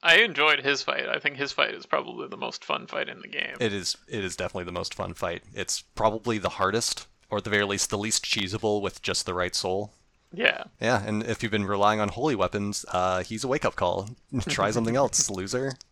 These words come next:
Speaker 2: But yeah. Any other things, uh, you, uh, come to mind?
Speaker 1: Um, I guess I never said the other games from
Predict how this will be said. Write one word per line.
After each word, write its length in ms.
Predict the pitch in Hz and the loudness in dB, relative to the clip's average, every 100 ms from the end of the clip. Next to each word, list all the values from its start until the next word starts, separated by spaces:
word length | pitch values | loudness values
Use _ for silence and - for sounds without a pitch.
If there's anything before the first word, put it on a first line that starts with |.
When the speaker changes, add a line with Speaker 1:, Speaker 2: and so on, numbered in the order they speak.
| _ _ | _ _
Speaker 2:
But 140 | 269 302 | -4 -2
yeah. 180 | 92 95 - _ _ _ _ _ _ | -4 -6 -16 _ _ _ _ _ _
Any 180 | 107 113 | -2 0
other 160 | 117 120 | 2 2
things, 320 | 127 123 120 | 2 2 2
uh, 120 | 117 | 2
you, 220 | 120 117 - - _ _ | 2 -2 -8 -20 _ _
uh, 340 | 120 123 120 117 - | 0 2 2 0 0
come 140 | 127 | 0
to 100 | 127 | 2
mind? 300 | 131 135 143 - - _ _ - | 2 2 -2 -10 -20 _ _ 0
Speaker 1:
Um, 420 | 139 135 143 - _ | 4 4 2 -10 _
I 100 | - | -2
guess 180 | 139 143 | 0 2
I 60 | 143 | 2
never 220 | 127 127 | 0 -4
said 240 | 139 139 135 | -4 -6 -6
the 120 | 131 | -10
other 160 | 127 120 | -10 -8
games 440 | - 50 - - _ | -6 -6 -8 -16 _
from 300 | - - 139 | -10 -10 -10